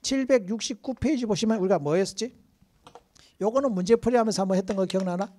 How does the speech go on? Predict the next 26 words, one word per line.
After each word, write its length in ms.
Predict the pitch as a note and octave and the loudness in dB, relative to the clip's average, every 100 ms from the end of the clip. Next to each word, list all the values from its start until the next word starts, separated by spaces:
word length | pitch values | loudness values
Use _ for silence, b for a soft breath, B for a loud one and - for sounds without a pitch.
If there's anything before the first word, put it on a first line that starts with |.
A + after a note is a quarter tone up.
| - | -4
위에 220 | A3+ A#3+ | 2 4
적혀있지. 420 | - - G3+ G3 | 2 0 -2 -2
잔여지 640 | - E3 G3+ B3 B3+ C4 C4+ _ | -2 0 4 4 2 -2 -8 _
뭐야? 220 | D3+ C3 - B B B B B | -6 -6 -8 B B B B B
용어 260 | D3+ G#3 B3 | 2 4 6
잡아. 340 | F#3 C#3 C3 - - B B B B B B D3 | 4 2 -2 -6 -20 B B B B B B 2
매수 440 | F3+ G3 G#3+ B3 B3 | 4 4 2 -4 -4
청구권하고. 720 | A3 C#4 A3 G3 D3+ C3 - | -4 -4 -4 -2 -2 -4 -8
뭐 120 | - D#3+ | -8 -2
매수 300 | F3+ G3 - | 0 0 -2
청구는 360 | B3+ A#3 G3+ | -2 0 -2
누구한테 480 | C#3 D3 F#3 G#3 F#3+ | -4 -2 0 0 0
하는 180 | G#3+ G3 | -2 -2
거야? 160 | A3+ - - _ - _ - - B B B B | -4 -8 -20 _ -20 _ -20 -20 B B B B
사업 480 | - G3 A#3 C4 C4 | -4 4 6 6 4
시행자 540 | - G#3+ A3 A3 G#3+ | 0 4 4 4 2
보고 240 | F#3+ F3+ C#3+ | 2 2 2
나머지 540 | C#3+ F#3+ A3+ A#3+ A3+ G3 | 2 2 4 2 0 -4
짜투리 480 | - G3 - A#3+ A#3 | 0 0 0 -4 -2
땅까지 460 | A3+ G3+ F#3+ F#3 F3+ | -4 -2 -2 -2 -4
사가라라고 1040 | - G#3 G#3 G3+ A#3 C4 A#3+ G3+ F#3+ G3 | 0 2 2 4 4 6 6 4 4 2
요구하는 400 | D#3 C#3 E3 E3 | 2 0 -2 -2
게 140 | F#3 A#3 B B B B - | -4 -4 B B B B -2
잔여지 560 | D#3 F3 G3+ G3 G#3 | 0 2 2 2 0
매수 360 | C#3+ D3+ D#3+ A3+ | 2 2 2 -4
청구권이죠. 680 | - A3+ G#3 G#3 G3+ G3 | -4 -2 0 0 0 -2